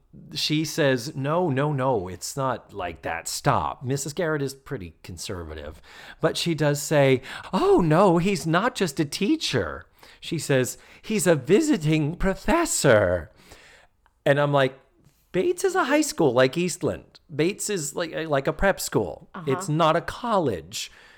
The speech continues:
Speaker 1: So you're n-, I don't think you can be a visiting professor at a high school. Isn't that weird? Or am I crazy?"
Speaker 2: So,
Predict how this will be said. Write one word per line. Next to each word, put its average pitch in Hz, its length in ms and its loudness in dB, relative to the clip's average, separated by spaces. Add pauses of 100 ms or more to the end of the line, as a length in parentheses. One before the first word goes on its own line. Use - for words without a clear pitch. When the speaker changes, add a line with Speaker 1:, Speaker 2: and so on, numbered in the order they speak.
(160)
Speaker 1:
So 165 340 4
you're 180 200 -2
n-, 202 240 -6
I 147 120 2
don't 214 220 -4
think 381 200 0
you 359 60 0
can 311 140 0
be 247 140 0
a 220 40 4
visiting 214 360 -2
professor 202 680 -4
at 135 140 -2
a 117 60 -2 (180)
high 330 160 -4
school. 82 420 -8
Isn't 175 220 -12
that 226 180 -10
weird? 135 400 -2 (480)
Or 156 100 -8
am 147 80 -6
I 139 100 -4
crazy?" 80 440 -10 (520)
Speaker 2:
So, - 280 -10